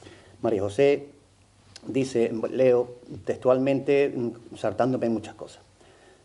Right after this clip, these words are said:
para no extenderme. María José nació en Barcelona. Con pocos meses de vida se trasladó con su familia a Málaga, donde,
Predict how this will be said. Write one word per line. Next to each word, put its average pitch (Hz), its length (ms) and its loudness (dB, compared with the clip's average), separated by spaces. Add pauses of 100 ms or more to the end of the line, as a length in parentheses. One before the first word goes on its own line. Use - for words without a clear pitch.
(500)
para 104 160 -2
no 120 100 2
extenderme. 101 560 -8
María 120 220 0
José 156 360 2
nació 123 260 -2
en 143 60 0
Barcelona. 104 640 -2
Con 95 200 -8
pocos 143 260 0
meses 156 240 -2
de 113 80 -2
vida 127 220 -2
se 131 120 -6
trasladó 98 400 -4
con 131 140 -4
su 156 140 -4
familia 120 460 -2
a 95 40 -6
Málaga, 95 400 -4 (100)
donde, 104 500 -2